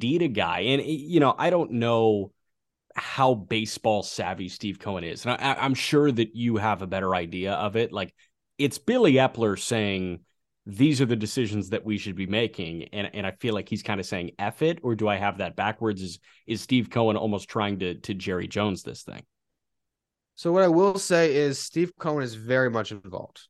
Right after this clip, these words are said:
Speaker 2: He's very much involved. And I, I think that, you know, he, you know, Billy Eppler presents him with everything. That, that's, that's what we've got in the sense of that, that he has been told, "I want to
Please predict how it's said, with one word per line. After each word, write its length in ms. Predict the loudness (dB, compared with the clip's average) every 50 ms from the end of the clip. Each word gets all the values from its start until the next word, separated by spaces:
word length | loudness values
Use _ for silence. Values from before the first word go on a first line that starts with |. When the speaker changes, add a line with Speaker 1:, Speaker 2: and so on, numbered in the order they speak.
| _ _ _
Speaker 2:
He's 140 | -10 -6
very 200 | -2 -2 0 0
much 240 | 0 0 -2 -2 -4
involved. 240 | 0 0 0 2 0
And 140 | -2 -4 -6 -10 _ _ _ _ _ _ _ -12 -6 -4
I, 240 | -4 0 2 0
I 40 | 0
think 380 | 0 -2 _ 0 0 0 2 4
that, 300 | 4 4 6 4 2 -2 -10 _ _
you 180 | -18 -10 -6 -2
know, 120 | -2 -2 -2
he, 440 | -4 -6 -8 -8 -8 -8 -12 -20 _ _ _ _ _ _
you 80 | -2 0
know, 80 | 0
Billy 320 | 2 2 4 6 6 6 6
Eppler 640 | 6 2 2 2 2 4 4 2 0 -2 -6 -8 -8 -14 _ _ _ _ _ _ _ _ _ _ _ _
presents 460 | -6 -4 -2 0 0 0 0 0 -2
him 80 | -2 -2
with 160 | 0 0 0
everything. 480 | 0 0 0 -2 -6 -8 -12 -12 -12 _ _ -2
That, 180 | -2 0 2
that's, 260 | 2 2 2 2 -2 -2
that's 260 | 0 2 2 2 0
what 100 | -2 -2
we've 120 | -2 0
got 160 | 0 0 0
in 60 | 0 -4
the 60 | -6
sense 260 | -6 -6 -6 -6 -8
of 100 | -4 -2
that, 200 | -2 -2 -2 -4 _ _ _ _ _ _ _ _ _ 2
that 220 | 2 2 2 0
he 220 | -4 -6 -4 -2 0
has 220 | 2 2 0 2
been 200 | 0 0 -2 -2
told, 440 | -2 -2 0 2 2 2 0 -2 -6 -10 -8 -4
"I 160 | 0 0 2
want 300 | 2 0 -2 -4 -6 _
to 480 | -12 -6 -4 -4 -4 -4 -4 -6 -8